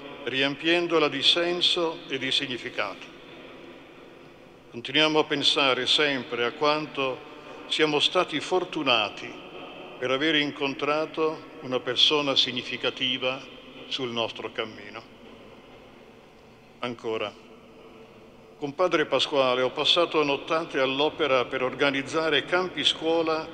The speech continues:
ed estate ragazzi. Aveva una straordinaria capacità organizzativa,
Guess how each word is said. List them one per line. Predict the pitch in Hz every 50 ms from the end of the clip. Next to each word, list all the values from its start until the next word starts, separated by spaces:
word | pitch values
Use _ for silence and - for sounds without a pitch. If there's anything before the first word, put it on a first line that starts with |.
| -
ed | 156 139 123 131
estate | 120 - - 147 139 131 - 131
ragazzi. | 123 120 120 113 113 110 107 - - - - 110 113 - - - - - - - - - - - - - - - - - - - - - - - - -
Aveva | 135 139 165 180 185 170 175
una | 165 160 156
straordinaria | 139 - - 165 156 160 151 127 151 160 156 160 170 175 160 151 143
capacità | - 160 151 147 160 147 - 160 151 - 165 160 156
organizzativa, | 143 147 143 143 139 151 143 147 143 139 - 156 151 147 - 165 165 156 135 120 120 107 101